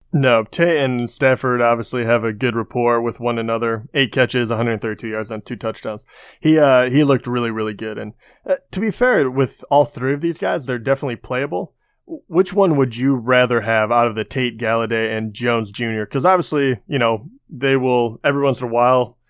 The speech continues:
uh, you know, each one is gonna have their day, I should say. But which one are you gonna want long term?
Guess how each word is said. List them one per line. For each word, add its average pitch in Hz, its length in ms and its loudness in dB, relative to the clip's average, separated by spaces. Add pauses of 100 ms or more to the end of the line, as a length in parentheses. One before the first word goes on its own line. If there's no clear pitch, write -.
(440)
uh, 113 320 -4 (680)
you 139 120 -6
know, 127 220 -6
each 165 240 -2
one 139 160 2
is 113 120 -2
gonna 127 140 0
have 120 160 0
their 117 120 -4
day, 107 200 -4
I 107 60 -4
should 117 180 -14
say. 123 260 -14 (420)
But 131 180 0
which 175 220 2
one 160 120 4
are 139 60 4
you 127 140 0
gonna 127 120 2
want 120 320 2
long 120 280 2
term? 107 280 -6